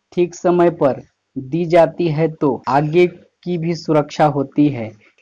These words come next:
यह वैक्सीन डीपीटी की सुई के समय भी दी जा सकती है। कुछ स्थितियों में पाँच वर्ष की आयु पर वर्धक खुराक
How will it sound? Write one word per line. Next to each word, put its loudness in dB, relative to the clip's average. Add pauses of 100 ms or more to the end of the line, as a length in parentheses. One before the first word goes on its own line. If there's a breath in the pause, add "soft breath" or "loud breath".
यह 0
वैक्सीन 2 (360)
डीपीटी -4 (120)
की -2
सुई -4
के 0 (220)
समय 2
भी 0 (360)
दी -2
जा 4
सकती -6
है। -14 (340)
कुछ -6 (100)
स्थितियों 0
में 2 (460 loud breath)
पाँच 4
वर्ष 2
की -8 (100)
आयु 4
पर 2 (460)
वर्धक -2
खुराक 2